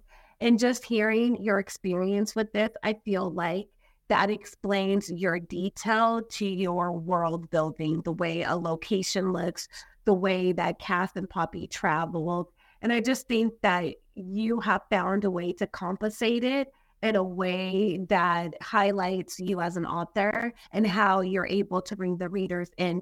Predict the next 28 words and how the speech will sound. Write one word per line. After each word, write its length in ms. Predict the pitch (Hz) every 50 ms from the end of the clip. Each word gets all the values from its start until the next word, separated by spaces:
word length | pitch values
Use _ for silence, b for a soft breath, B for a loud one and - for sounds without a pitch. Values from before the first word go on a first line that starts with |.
| - -
It 60 | 240
just 160 | 262 262 262
makes 200 | 269 233 233 -
me 140 | 240 220 220
think 240 | - 208 214 214 -
just 220 | 214 214 208 -
how 160 | - 196 185
wonderful 580 | 175 170 180 180 185 202 196 202 - - 190 185
you 220 | 196 190 175 170
are. 180 | 160 160 156 160 -
Like 180 | 220 233 220 -
your 160 | 247 - -
Amazon 580 | 240 233 285 330 330 294 240 220 185 180 180
deals, 220 | 175 180 165 165 160 -
like, 100 | 185 180 -
what's 240 | 208 247 269 - -
next 400 | 262 214 214 240 226 - - -
for 80 | - 196
you? 220 | 190 180 180 175
Who 100 | - 269
else 400 | 262 220 208 208 220 208 214 - _ -
in 140 | 226 233 233
this 180 | 208 208 -
world 500 | 208 180 180 196 196 190 190 185 175 180 190
has 200 | 180 208 196 196 -
seen 280 | - - 226 240 247
your 160 | 233 208 190
talent 380 | 202 - - 190 185 180 175